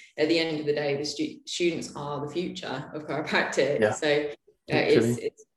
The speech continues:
Speaker 1: really, really important that
Speaker 2: Yeah.
Speaker 1: pe-, people trained well and, and know the philosophy, and chiropractic doesn't deviate away from that too much.
Speaker 2: Yeah, amazing.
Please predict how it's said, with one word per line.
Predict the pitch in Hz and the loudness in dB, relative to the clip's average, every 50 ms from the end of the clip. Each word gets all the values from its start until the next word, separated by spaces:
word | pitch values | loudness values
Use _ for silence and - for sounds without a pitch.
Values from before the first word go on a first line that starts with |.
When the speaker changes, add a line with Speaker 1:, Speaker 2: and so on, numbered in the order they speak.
| _ - | _ 0
Speaker 1:
really, | 165 160 156 151 | 2 4 4 4
really | 147 147 143 143 | 2 2 0 0
important | 147 147 - 160 151 151 - - - - | -4 -4 -2 -2 -2 -2 -4 -6 -8 -6
that | 147 - | -4 -4
Speaker 2:
Yeah. | - - | -4 -4
Speaker 1:
pe-, | - - - - | -6 -8 -10 -10
people | - - 151 151 - _ _ - | -10 -10 -10 -10 -12 _ _ -10
trained | 151 147 143 143 143 | -8 -8 -6 -6 -6
well | 151 147 143 139 | -4 -4 -4 -4
and, | 135 139 143 147 - - - - | -6 -6 -8 -8 -10 -12 -12 -10
and | 135 143 143 139 143 143 - - _ _ _ _ _ _ - | -10 -8 -8 -8 -10 -12 -14 -18 _ _ _ _ _ _ -10
know | 156 165 156 151 156 156 | -6 -2 2 2 2 2
the | 151 | 2
philosophy, | - 156 147 143 143 - 147 143 - 143 135 147 151 | 0 -2 -2 -2 -2 -2 -4 -4 -2 -2 -2 0 0
and | 139 143 147 151 | -2 -4 -6 -8
chiropractic | - 147 143 147 156 - - 143 | -6 -6 -4 -4 -4 -6 -6 -4
doesn't | 143 151 151 151 151 | -4 -4 -4 -4 -4
deviate | 147 151 151 143 143 139 - - | -4 -4 -4 -2 -2 -4 -2 -2
away | 147 147 143 147 | -2 -2 -4 -6
from | 147 - 143 139 | -8 -8 -10 -10
that | 143 143 - | -10 -12 -12
too | - - 139 | -12 -10 -8
much. | 139 139 139 - - - - - - - - _ _ _ | -8 -8 -8 -10 -10 -10 -10 -10 -10 -12 -18 _ _ _
Speaker 2:
Yeah, | - 120 113 117 - _ _ _ _ _ _ - - | -2 -2 -2 -2 -4 _ _ _ _ _ _ -4 0
amazing. | 131 131 127 123 120 117 120 117 120 120 - | 4 6 8 8 8 6 6 4 2 2 -2